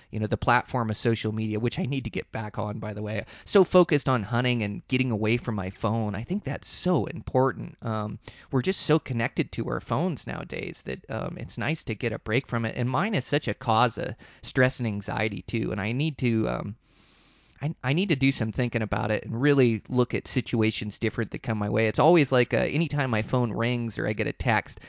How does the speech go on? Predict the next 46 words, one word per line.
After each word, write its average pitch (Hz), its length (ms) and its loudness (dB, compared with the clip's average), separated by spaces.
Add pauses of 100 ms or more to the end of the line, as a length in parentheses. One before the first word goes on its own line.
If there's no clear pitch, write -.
(280)
I 117 120 -2
always 147 200 4
think 139 220 -4
it's - 140 -6
something 113 360 0
negative. 107 520 -2
You 104 60 -4
know, 101 140 -4
I 104 140 -2
always 123 240 0
go 120 160 2
to 113 80 2
worst 113 300 -2
case. 123 240 0
And 107 100 -8
so 113 140 0
it's 113 140 -2
almost 123 340 -2
like 107 260 -4
anxiety 107 640 -2
before 110 340 0
I 107 80 0
look 113 320 0
at - 220 -6
it. - 160 -10
You 107 100 -8
know, 98 140 -8
I, - 300 -8 (360)
I 147 60 0
gotta 143 240 2
get 110 160 0
away 117 180 -2
from 90 220 -6
that. - 240 -6
I 104 80 -6
gotta, 120 340 2 (800)
I 143 80 2
gotta 135 220 4
just, 117 260 -2
uh, 107 160 0
have 120 180 -2
a 113 60 -4
different 110 380 -2
approach - 480 -2
to - 180 -6
it. - 160 -8